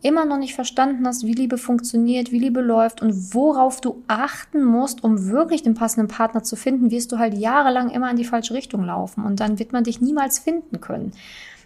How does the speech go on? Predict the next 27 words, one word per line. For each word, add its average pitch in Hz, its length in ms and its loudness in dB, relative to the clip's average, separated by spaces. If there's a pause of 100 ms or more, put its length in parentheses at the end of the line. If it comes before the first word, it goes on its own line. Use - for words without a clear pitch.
(120)
Also 233 160 4
auch 226 100 2
dieses, 240 340 -4
"Ja, 247 180 -4
irgendwann 262 420 2
findet 240 300 -4
mich 240 120 -2
schon 247 100 2
der 240 120 2
Richtige 247 340 -4
und 233 80 4
dann 240 140 4
passt 254 220 -4
es 240 100 -6
perfekt 277 420 -4
und 262 60 0
dann 240 580 0
werden 247 260 0
wir 240 80 0
bis 240 180 -4
ans 240 180 2 (480)
Ende 269 380 2
unseres 240 440 0
Tages 247 520 -2
glücklich 240 360 -6
zusammen 233 420 0
sein." 202 380 -2